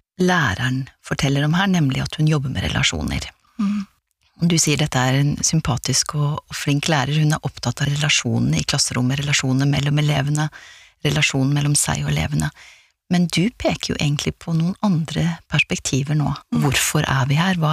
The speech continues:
Speaker 1: er en utdannelse til for det store spørsmålet, så å si?
Speaker 2: Mm.
Speaker 1: Og dette med hver enkelts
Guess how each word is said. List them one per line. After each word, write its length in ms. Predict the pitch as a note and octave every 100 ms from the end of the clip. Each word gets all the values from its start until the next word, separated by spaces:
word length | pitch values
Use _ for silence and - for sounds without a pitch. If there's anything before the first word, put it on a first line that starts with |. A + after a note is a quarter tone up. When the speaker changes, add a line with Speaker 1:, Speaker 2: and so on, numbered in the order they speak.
| D3+
Speaker 1:
er 80 | C#3+
en 120 | -
utdannelse 460 | B2+ B2 A#2 - -
til 160 | - A2+
for 100 | -
det 140 | C#3+ -
store 400 | - D#3 A#2+ A#2+
spørsmålet, 540 | - A2+ - A2 A#2
så 100 | A#2
å 80 | A#2+
si? 160 | G#3 C4 _ -
Speaker 2:
Mm. 300 | B3+ A3+ A3+ _ _ _ -
Speaker 1:
Og 120 | D3 D#3
dette 240 | D#3 -
med 380 | B2+ B2+ C3+ -
hver 400 | C#3 C#3 - - -
enkelts 960 | B2+ B2+ - D3 - - - - -